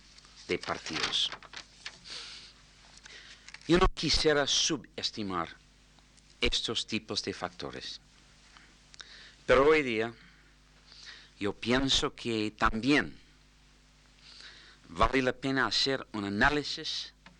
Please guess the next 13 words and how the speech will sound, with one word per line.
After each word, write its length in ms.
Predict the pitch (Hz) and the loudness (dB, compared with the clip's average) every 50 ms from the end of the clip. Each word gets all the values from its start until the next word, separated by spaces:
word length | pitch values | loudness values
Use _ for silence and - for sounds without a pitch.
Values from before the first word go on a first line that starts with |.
| - - - _ _ - | -20 -20 -20 _ _ -8
del 240 | - 101 101 101 95 | -2 0 0 0 0
factor 540 | - - - 110 - - - 143 147 139 131 | -2 -2 -2 -2 -2 -2 -2 -2 -2 0 0
militar 600 | 123 123 113 113 113 - - 165 - - - - - - - - - - _ _ _ _ - _ _ _ - - - - | 0 0 0 -2 -2 0 0 0 0 0 -6 -16 -20 -20 -20 -20 -20 -20 _ _ _ _ -20 _ _ _ -20 -20 -20 -14
como 240 | - - 107 113 127 | -6 -2 -2 -2 -2
tal 220 | - - 131 120 - - - - - _ - - - - - - - - - - - - - - - - - - - - - - - - | 0 2 2 2 0 -2 -14 -20 -20 _ -20 -20 -20 -20 -20 -20 -20 -20 -20 -20 -20 -20 -20 -20 -20 -20 -20 -20 -20 -20 -20 -20 -6 -2
en 200 | 127 120 113 - | 0 0 0 0
transiciones 800 | - 117 117 101 92 - 98 95 - - 113 117 113 120 113 - | 2 2 2 2 2 -2 -2 0 0 2 2 0 0 -2 -4 -6
democráticas 1040 | - 101 90 87 - - 110 127 123 - - - - - 160 160 - - - - - _ _ _ _ _ _ _ _ _ _ _ - _ _ _ - - - - - | -6 -6 -6 -6 -6 -2 -2 -2 -2 -2 -10 -18 -12 -12 -10 -8 -6 -6 -6 -8 -10 _ _ _ _ _ _ _ _ _ _ _ -20 _ _ _ -20 -20 -20 -12 -6
y 120 | 123 127 | -6 -6
consolidaciones 1120 | - - 113 104 - - - 92 87 82 76 82 - - - 113 95 76 73 - - - - - - - - - - - | -4 -4 -2 0 0 0 0 0 -2 -4 -6 -2 0 0 0 0 -2 -4 -2 -4 -4 -6 -6 -10 -20 -20 -20 -20 -20 -10
democráticas. 800 | - 82 82 - - - - - - - - - - - - - _ _ _ - - _ - - - - - - - - - - - - - - - - - - - - - - - - - - - - - - - - - - - - - - - - | -8 -8 -8 -8 -8 -14 -16 -16 -16 -20 -20 -14 -10 -10 -10 -10 _ _ _ -20 -20 _ -20 -20 -20 -12 -10 -10 -10 -10 -14 -18 -20 -20 -20 -20 -20 -20 -20 -20 -20 -20 -20 -20 -20 -20 -20 -20 -20 -20 -20 -20 -20 -20 -20 -20 -20 -20 -20 -20 -12 2
Yo 120 | - 151 147 | 4 4 4
quisiera 600 | - 165 143 - - 185 180 175 180 160 - | 4 4 4 4 4 4 4 2 2 0 -2